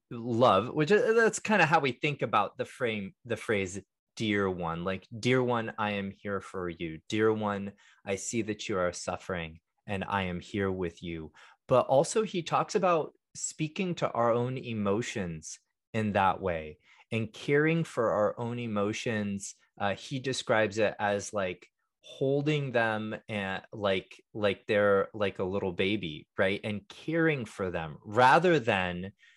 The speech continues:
rejecting them, rather than pushing them away, but holding them close and caring for them, right? "Dear one, I know that I have this trauma, these negative feelings, these negative emotions.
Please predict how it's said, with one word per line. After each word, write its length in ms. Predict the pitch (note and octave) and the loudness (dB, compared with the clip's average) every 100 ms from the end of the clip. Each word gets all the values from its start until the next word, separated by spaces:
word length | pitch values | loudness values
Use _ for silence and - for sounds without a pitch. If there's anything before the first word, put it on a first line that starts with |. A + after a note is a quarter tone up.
| _ _ | _ _
rejecting 1080 | F#2+ G#2 G#2+ G2+ - A#2 G#2+ - - G2+ F2+ | -4 0 0 -2 -2 2 2 0 -6 -4 -4
them, 300 | E2 D#2 D2+ D2+ | -6 -6 -8 -2
rather 480 | F2+ F#2+ F#2+ G2 | 2 2 2 2
than 400 | F2+ F#2 E2+ E2 D#2+ | 0 -4 -6 -8 -12
pushing 520 | - - A2+ - G#2 F#2 | -10 -6 -4 -4 -4 -2
them 200 | F2+ F2 | -2 -2
away, 640 | E2 E2+ F2 D#2+ D#2 D2+ _ _ _ | -4 -2 -2 -2 -6 -12 _ _ _
but 160 | - F#2 | 2 2
holding 480 | - D3+ D#3+ D#3+ C3 | 4 4 6 4 2
them 200 | G#2+ G2+ | 0 -2
close 440 | - - C3 A2 - | -6 0 0 0 -6
and 160 | F#2+ - | -8 -10
caring 420 | - C#3+ C#3 B2+ | -8 -4 -4 -6
for 240 | A2 F2+ | -6 -6
them, 180 | E2 D#2 - _ _ | -6 -8 -14 _ _
right? 300 | F#2+ G2 G2 - _ _ _ G#2+ | -2 0 -2 -8 _ _ _ -8
"Dear 260 | G2+ A#2 A#2+ | 2 4 4
one, 320 | A#2 A2 G#2+ | 2 0 -2
I 160 | G#2 G2+ | -2 0
know 300 | G#2 G#2 G#2+ | 2 2 2
that 180 | G2+ F#2 | 2 0
I 120 | F#2 | 0
have 280 | F#2+ F2+ E2 | -2 -4 -4
this 320 | F2 - - _ _ - | -4 -6 -12 _ _ -16
trauma, 640 | - A#2 G2+ G2+ G2+ G2 | -4 2 4 4 2 0
these 280 | F#2+ F2 G#2 | -4 -8 -6
negative 460 | F#2+ F2+ F#2 F2+ | -4 -2 -4 -4
feelings, 520 | - - A2 G#2 G2+ - | -6 -4 -2 -2 -4 -6
these 240 | F2+ - | -8 -6
negative 380 | F2+ E2+ E2+ E2 | -6 -4 -4 -4
emotions. 880 | E2+ E2+ E2+ E2 F#2 E2+ E2 - | -4 -4 -4 -4 -8 -8 -10 -14